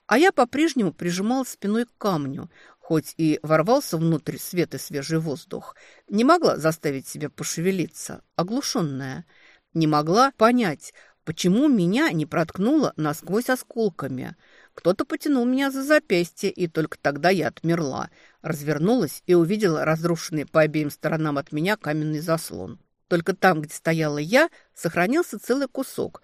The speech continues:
почти повторяющий очертания моего тела.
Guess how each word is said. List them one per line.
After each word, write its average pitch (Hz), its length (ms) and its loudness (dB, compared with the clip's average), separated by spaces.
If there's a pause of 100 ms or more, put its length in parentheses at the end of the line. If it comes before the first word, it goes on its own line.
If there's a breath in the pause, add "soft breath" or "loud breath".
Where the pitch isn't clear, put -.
(240 soft breath)
почти 147 340 -4
повторяющий 156 720 0
очертания 160 520 -2
моего 139 320 -4
тела. - 500 -10